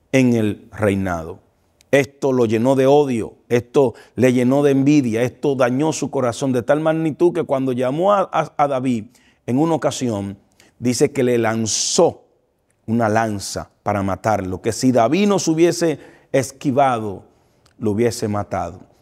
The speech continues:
Todo el que envidia quiere desaparecer a, a la persona que le va mejor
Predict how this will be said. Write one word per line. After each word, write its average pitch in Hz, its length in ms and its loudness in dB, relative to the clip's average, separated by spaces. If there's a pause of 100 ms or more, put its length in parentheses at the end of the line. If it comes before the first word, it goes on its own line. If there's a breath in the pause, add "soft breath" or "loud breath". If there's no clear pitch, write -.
(320)
Todo 175 340 4
el 156 160 -2
que 139 100 -2
envidia 123 640 0 (220)
quiere 135 320 2
desaparecer 104 880 -4 (360 soft breath)
a, 98 400 -4 (160)
a 117 80 2
la 107 160 -2
persona 110 460 -2
que 110 100 0
le 101 100 0
va 107 120 4
mejor 104 420 0